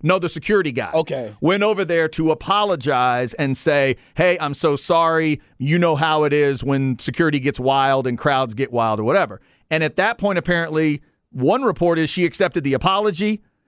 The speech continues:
Speaker 1: but then later on in the night, I guess she and her security people talked, and they decided to, like, file a police report, and it's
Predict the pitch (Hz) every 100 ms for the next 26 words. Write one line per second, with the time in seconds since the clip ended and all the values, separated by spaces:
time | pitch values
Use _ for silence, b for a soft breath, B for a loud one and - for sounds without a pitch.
0 | _ 131 160 - 170 160 175 180 170 170
1 | 160 143 135 160 170 151 143 - 170 147
2 | 127 190 - 151 185 165 156 165 135 -
3 | 156 147 143 143 139 143 123 147 131 127
4 | 135 123 120 - b b - - 147 151
5 | 147 143 139 143 139 131 135 113 135 127
6 | 120 - b - 123 127 - -